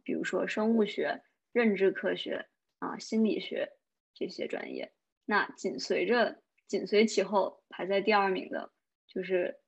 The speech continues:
Social Sciences，社会科学。这个，这个选项能看到有八千五百多名学生选择。因为这个表格哈，其实统计的是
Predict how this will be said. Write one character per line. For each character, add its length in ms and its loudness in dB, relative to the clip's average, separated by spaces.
Social 400 0
Sciences， 560 -8
社 240 -2
会 160 -2
科 200 -10
学。 260 -10
这 100 2
个， 220 6
这 160 4
个 80 10
选 220 -4
项 380 -8
能 100 -4
看 240 -8
到 260 -6
有 260 0
八 260 0
千 200 -2
五 100 4
百 180 4
多 120 -2
名 200 -6
学 140 -8
生 180 -10
选 240 -10
择。 200 -12
因 180 4
为 140 6
这 80 4
个 80 6
表 220 4
格 200 -2
哈， 240 -2
其 180 -4
实 120 2
统 240 -2
计 120 2
的 160 2
是 360 -2